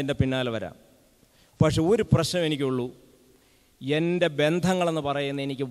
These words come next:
വളരെ, വളരെ വലിയ ബന്ധങ്ങളാണ്. എൻ്റെ ചാർച്ചക്കാരോടും വീട്ടുകാരോടും ബന്ധുക്കളോടുമുള്ള എൻ്റെ ബന്ധം എന്ന് പറയുന്നത് വളരെ പ്രധാനപ്പെട്ട ബന്ധങ്ങളാണ്. അവരോടൊന്ന് പോയി സംസാരിച്ച് അവരെയൊക്കെ ഒരു, ഒരു, ഞാൻ നിൻ്റെ പിന്നാലെ വരിക എന്ന് പറഞ്ഞാൽ അവർക്കൊന്നും മനസ്സിലാവില്ല.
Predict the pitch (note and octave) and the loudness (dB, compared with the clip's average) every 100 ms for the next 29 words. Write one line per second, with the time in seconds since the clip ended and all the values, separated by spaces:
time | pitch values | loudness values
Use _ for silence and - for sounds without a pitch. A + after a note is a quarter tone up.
0 | B2+ C3+ D3 D#3 D3 D#3 C#3+ C3 C3 C3+ | 0 0 0 -2 -2 -2 0 0 0 -2
1 | C3 B2 B2+ B2 B2 B2+ A#2+ G#2 F2 D#2+ | -2 -4 -4 -4 -6 -6 -6 -6 -8 -16
2 | _ - C3 C#3 C3+ C#3 C#3 C#3+ C#3 D3 | _ -10 -6 -4 -6 -4 -4 -4 -4 -2
3 | D3 D3+ D#3+ E3 C#3 C#3 D3 D3 D3 D3+ | 0 0 -2 -4 -6 -6 -6 -6 -4 -6
4 | D#3 D#3 C#3 D3+ D#3+ D#3+ D#3+ D#3 D3+ D3+ | -6 -6 -6 -4 -4 -4 -6 -4 -4 -2
5 | C#3 C#3 C3+ C#3+ E3 D#3 D3 C#3+ C#3+ C#3 | -2 -2 -2 -2 -2 -2 -4 -4 -4 -4
6 | B2+ C3 B2+ - A#2+ A#2+ A#2+ A#2 A2+ A2 | -4 -4 -2 -4 -4 -6 -6 -8 -8 -8
7 | G#2+ F#2 D2+ - - - - - - - | -8 -10 -12 -16 -20 -20 -20 -20 -20 -20
8 | _ _ _ _ - C#3 E3+ G3+ G#3+ G#3 | _ _ _ _ -8 -4 0 0 0 0
9 | G3+ - F3 F#3+ F#3+ E3+ E3+ E3+ F3+ F3+ | -2 -2 0 0 0 -2 -4 -2 0 0
10 | E3+ D#3+ E3+ G3+ G3+ F#3 F3+ F3+ F3+ E3+ | -2 -2 -2 -2 -2 -4 -4 -2 -2 -4
11 | E3+ E3+ D#3 F#3 G#3+ G3+ G#3 F3+ F#3+ G3 | -4 -6 -4 -2 0 0 0 0 2 2
12 | F#3+ F3+ F#3 F#3 F3+ F3+ E3 G3 - F#3+ | 4 4 2 2 2 2 2 0 -2 -2
13 | F3+ E3 E3 F3+ D3+ | 0 -2 2 2 2